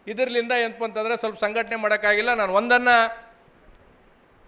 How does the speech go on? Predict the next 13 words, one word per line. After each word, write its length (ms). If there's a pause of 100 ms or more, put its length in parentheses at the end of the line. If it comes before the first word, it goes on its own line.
(200)
ಈ 120
ಭಾಗದಾಗ 480
ಇರ್ಬೋದು, 380
ಈ 100
ಜಿಲ್ಲೆದಾಗ 480
ಇರ್ಬೋದು, 300
ಅನೇಕ 340
ಹಿರಿಯರ 360
ಮಾರ್ಗದರ್ಶನ 680
ತಗೊಂಡು 680 (580)
ಇವತ್ತು 240
ಮೂರನೇ 320
ತಲೆಮಾರು 720